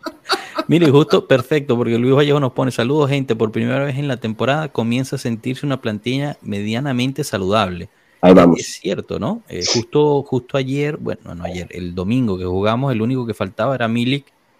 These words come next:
Speaker 1: y bueno, Caio Jorge, que <laughs> nunca ha regresado, pero, pero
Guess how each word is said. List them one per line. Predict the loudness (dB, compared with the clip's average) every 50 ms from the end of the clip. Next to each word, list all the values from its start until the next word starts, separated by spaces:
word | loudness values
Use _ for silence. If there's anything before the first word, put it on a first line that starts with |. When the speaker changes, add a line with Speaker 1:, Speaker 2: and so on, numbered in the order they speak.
| _ _
Speaker 1:
y | -8
bueno, | -8 -8 -8 -8
Caio | -8 -6 -4 -2 -2 -2 0 0 0
Jorge, | -2 -2 -4 -8
que | -10 -10 -10 -8
<laughs> |
nunca | -6 -6 -4 -2 -2
ha | -4
regresado, | -4 -4 -12 -12 -14 -14 -14 -8 -2 2
pero, | 4 4 4 2 -2 -8 -12 -14 -14 -20 _ -20 -20 -2 6 6
pero | 8 8 10 8 8 8